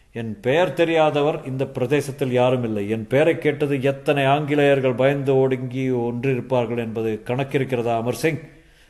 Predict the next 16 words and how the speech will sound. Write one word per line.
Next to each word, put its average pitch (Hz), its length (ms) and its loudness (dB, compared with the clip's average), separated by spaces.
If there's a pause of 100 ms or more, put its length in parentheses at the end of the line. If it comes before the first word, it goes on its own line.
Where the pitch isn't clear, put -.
(100)
அமர்சிங் 120 360 -4
என்பவன் 110 300 -4
சிரிக்க, 110 420 -8 (340)
"ஏ 110 160 -6
சன்னியாசி, 147 540 0
சர்க்கார் 156 520 0
பேர் 190 220 0
தெரியாதா?" 151 800 0 (1200)
"அவர் 110 220 -6
யார் 180 240 2
தெரியுமா? 170 440 2
தாந்தியா 185 500 2
தோப்பே, 185 440 2 (300)
நானா 156 240 0 (140)
சாஹிப்பின் 143 460 2 (100)
சேனாதிபதி." 139 540 0